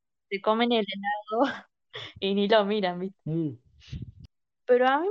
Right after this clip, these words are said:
Speaker 1: me gustan, o sea, los odio, pero a la vez cuando hay uno,
Speaker 2: Sí.
Speaker 1: me quedo mirándolo.
Speaker 2: Es que
Speaker 1: No sé, es raro.
Speaker 2: están, están buenos hasta cierto punto.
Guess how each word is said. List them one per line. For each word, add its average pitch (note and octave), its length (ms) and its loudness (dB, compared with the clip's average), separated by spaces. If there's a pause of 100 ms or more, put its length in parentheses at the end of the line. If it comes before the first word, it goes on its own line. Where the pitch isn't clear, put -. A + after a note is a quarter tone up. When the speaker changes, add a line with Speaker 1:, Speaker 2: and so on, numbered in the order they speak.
Speaker 1:
me G#4 80 2
gustan, B3 400 0
o G3+ 60 -6
sea, G#3 180 2
los G#3 240 -4
odio, B3 460 -2
pero G3+ 160 -2
a F#3 80 -4
la F#3 120 -2
vez G#3 200 -4
cuando G3 280 -2
hay G3 240 -2
uno, A3 440 -4 (140)
Speaker 2:
Sí. A2+ 360 -8 (440)
Speaker 1:
me G3 200 -8
quedo G#3+ 160 -2
mirándolo. F#3 640 -6 (880)
Speaker 2:
Es D3+ 100 2
que - 220 0
Speaker 1:
No A3+ 160 -6
sé, F#3 240 -2
es G3 160 -4
raro. E3+ 360 0
Speaker 2:
están, C3+ 160 -6
están E3 340 2
buenos F3+ 300 2
hasta A#2 160 -12
cierto B2 280 -2
punto. A2+ 440 -2